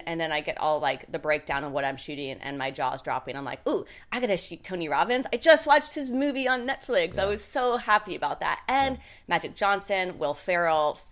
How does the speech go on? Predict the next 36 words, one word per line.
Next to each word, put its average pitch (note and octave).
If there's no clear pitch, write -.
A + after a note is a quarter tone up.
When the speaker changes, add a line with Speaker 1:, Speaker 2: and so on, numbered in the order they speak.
Speaker 1:
funny E3+
man D#3
Will D3
Ferrell. D3+
I C#3+
was C#3+
pretty -
much D#3
five C#3+
feet D#3
away D3
from D3
him D3
the C#3+
whole C#3+
time. D3
Um, D#3
and F3
some F3
congresswoman E3
was D3+
there, D3+
you D#3
know, D3
a -
lot D3
of D3
political D3
people D3
were C#3+
there. C#3+
And D3
it -
was G#3
really B3+
exciting, F#3